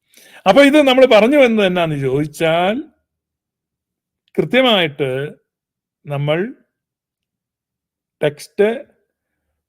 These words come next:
പ്രീടെക്സ്റ്റ്, കോണ്ടെക്സ്റ്റ്, ഓഡിയൻസ് റെലവൻസ്, തിരുവെഴുത്തുകളെ പഠിക്കുമ്പോൾ we have to do right dividing, orthotomio. അപ്പൊ we have to divide rightly. So this is glorious gospel and surely this is just unstoppable.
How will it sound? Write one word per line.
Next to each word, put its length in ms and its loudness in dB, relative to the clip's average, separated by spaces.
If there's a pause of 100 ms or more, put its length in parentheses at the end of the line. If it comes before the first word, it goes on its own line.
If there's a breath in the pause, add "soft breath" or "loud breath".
(120)
പ്രീടെക്സ്റ്റ്, 680 -4 (560)
കോണ്ടെക്സ്റ്റ്, 520 -8 (400)
ഓഡിയൻസ് 440 -2
റെലവൻസ്, 420 -6 (800)
തിരുവെഴുത്തുകളെ 400 2
പഠിക്കുമ്പോൾ 500 -4 (340)
we 80 -4
have 200 -4
to 100 -4 (220)
do 180 -4 (280)
right 340 -2
dividing, 440 -6 (440)
orthotomio. 640 -2 (720 soft breath)
അപ്പൊ 200 -2
we 140 -2
have 140 0
to 80 -4 (100)
divide 280 0
rightly. 320 0 (460)
So 120 -2
this 200 -2
is 100 -4
glorious 320 2
gospel 320 2 (140)
and 140 -2
surely 280 2
this 160 -8
is 100 -10
just 200 -2
unstoppable. 580 -10